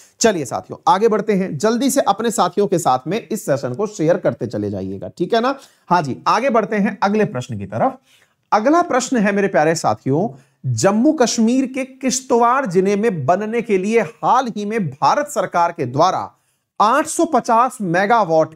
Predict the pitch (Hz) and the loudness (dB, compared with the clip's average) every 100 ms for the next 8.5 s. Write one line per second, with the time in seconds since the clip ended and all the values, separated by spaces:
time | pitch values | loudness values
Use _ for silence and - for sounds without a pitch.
0 | - 98 - _ _ _ _ 208 226 285 | -10 -10 -10 _ _ _ _ 4 4 4
1 | - - 202 202 247 262 208 180 156 226 | 0 0 2 4 2 0 2 2 2 0
2 | - - 214 196 - 151 175 196 208 311 | 0 0 2 2 0 0 2 2 4 4
3 | 320 220 165 127 117 131 175 - 240 - | 4 2 0 0 0 -2 -2 -2 -2 0
4 | 311 277 180 156 147 139 160 - 175 151 | 2 2 2 0 -2 -2 -4 2 4 4
5 | 107 - _ _ _ 175 180 240 226 - | 0 -8 _ _ _ 0 0 -4 -2 0
6 | 262 285 226 139 143 156 160 185 139 135 | 0 0 -2 -2 0 0 0 0 2 0
7 | 131 - 196 156 131 120 110 104 101 101 | -2 -2 0 4 2 2 -4 -6 -4 -6
8 | 101 98 104 117 | -8 -10 -12 -14